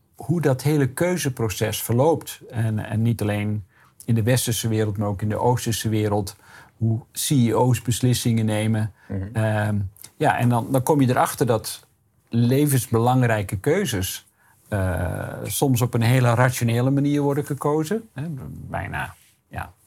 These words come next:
Speaker 1: als een soort volgorde die dan wordt uitgestippeld en zegt van: "Nou ja, eerst dit en
Speaker 2: Mhm.
Speaker 1: dan dat." Heel rationeel. Tot heel intuïtief.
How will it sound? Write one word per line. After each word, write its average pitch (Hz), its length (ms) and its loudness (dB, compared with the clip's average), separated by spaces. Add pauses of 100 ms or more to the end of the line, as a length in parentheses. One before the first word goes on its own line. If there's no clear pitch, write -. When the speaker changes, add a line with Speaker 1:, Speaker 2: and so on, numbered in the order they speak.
Speaker 1:
als 98 200 -6
een 95 100 -6
soort 95 340 -6
volgorde 120 680 2
die 110 140 0
dan 107 220 0
wordt 104 200 0
uitgestippeld 113 880 -2
en 101 200 -4
zegt 107 200 -4
van: 127 100 -6
"Nou 101 160 -2
ja, - 60 -8
eerst 101 260 -4
dit 110 120 -2
en 95 60 0
Speaker 2:
Mhm. 95 100 0
Speaker 1:
dan 98 160 -2
dat." 135 280 -2 (500)
Heel 123 160 2
rationeel. 120 560 0 (420)
Tot 165 260 2
heel 160 220 2
intuïtief. 127 880 0